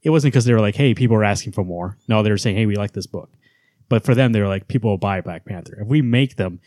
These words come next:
because they were saying, "Hey, you need to read all these to get Black Panther, what's going on," maybe we can get people to buy the books. And then you have, you know, World of Wakanda and the crew, which get canceled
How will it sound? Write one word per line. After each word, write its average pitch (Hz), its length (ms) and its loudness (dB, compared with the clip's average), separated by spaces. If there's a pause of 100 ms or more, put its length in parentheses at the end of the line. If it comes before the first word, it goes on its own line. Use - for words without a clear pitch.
(180)
because 113 180 0
they 110 80 2
were 107 80 4
saying, 101 220 -2
"Hey, 117 100 2
you 104 140 2
need 104 160 -2
to - 80 -4
read 104 140 0
all 101 120 0
these 98 320 -4
to - 140 -10
get 101 240 -6 (100)
Black 104 220 -2
Panther, 104 280 -6
what's 95 200 -8
going 101 240 -2
on," 98 260 -4 (680)
maybe 117 240 2
we 110 80 0
can - 80 -8
get 104 160 -4
people 113 160 -2
to 92 60 -6
buy 92 140 -4
the 87 80 -8
books. 78 280 -16
And 123 100 -6
then 131 80 -2
you 123 140 0
have, 123 440 0 (400)
you 123 120 -2
know, 101 160 0
World 110 320 0
of 104 120 0
Wakanda 104 500 -2 (340)
and 104 260 -4
the 98 60 -6
crew, 110 340 -2
which 101 300 -6
get 120 160 -8
canceled 127 640 -2